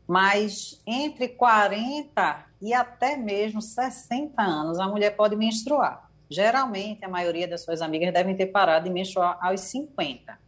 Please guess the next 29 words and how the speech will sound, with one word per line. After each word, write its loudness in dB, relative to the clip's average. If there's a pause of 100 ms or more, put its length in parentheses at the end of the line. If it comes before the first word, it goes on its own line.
(440)
Cada 6
mulher, 2
ela 4
tem -2
uma -2
historiazinha 0
natural 0
de -8
menstruação. -4 (460)
Então, 4
umas 4
demoram 4
um -2
pouquinho 0
mais, 0
outras 0
menos, -10
tá? 0 (600)
É, 6
então, 2
no 0
seu 2
caso, -2 (420)
teria 2
que -6
ter 0
uma 2
avaliação 0
hormonal -2